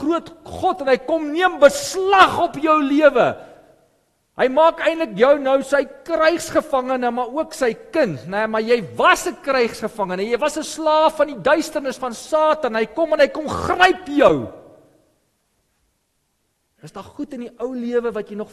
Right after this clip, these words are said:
vashou? Paulus sê ons moet sy voorbeeld volg.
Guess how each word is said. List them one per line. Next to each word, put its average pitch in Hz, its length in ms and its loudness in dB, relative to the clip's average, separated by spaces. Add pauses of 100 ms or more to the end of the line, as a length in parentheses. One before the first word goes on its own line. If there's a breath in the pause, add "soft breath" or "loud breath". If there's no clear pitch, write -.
vashou? 175 520 -12 (3000)
Paulus 202 340 -6
sê 208 60 -8
ons 190 100 -10
moet 185 100 -14
sy 190 140 -8
voorbeeld 196 560 -8
volg. - 300 -20